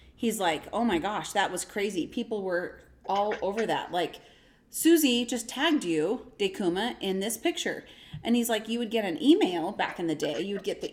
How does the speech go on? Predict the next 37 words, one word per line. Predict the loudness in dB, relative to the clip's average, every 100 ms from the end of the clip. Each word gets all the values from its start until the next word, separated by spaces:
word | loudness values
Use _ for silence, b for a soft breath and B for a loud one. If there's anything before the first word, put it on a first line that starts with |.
| -4
email | -2 0
notification | 0 0 -2 -4 -2 -2 -2 -4
that | -4
Susie | -2 -2 -4
tagged | 0 0 0
you | -2
in | -4
a |
picture." | -4 -6 -2 -2 -4 B B B B B 2
And | 6
notice | 6 6 4 2
that | 2 0 2
the, | 0 -2 -8 0
they | 4
never | 4 4 2
put | 0 -2
the | -4
picture | -2 -2 -2 -2 -2 -4
in | -2
the | -2 -2
email. | -2 -4 -6 -16 -18 _ _ _ _ _ 0
It | 2 4
requires | 2 0 2 2 0
you | 0 -2
to | -2 -2
go | 0 2
over | 2 2
to |
Facebook, | 0 0 -2 -2 -2 -2 -4 -6
open | -6 -2 -2
up | -2
Facebook, | -2 -4 -4 -4 -4
and | -4 -4
see | -2 -2 2
which, | 0 0 -4 -8 -12 b b -18 -16 -18 -20 -16
which | -2 -2 -2 -2
email | 0 0 -2 -6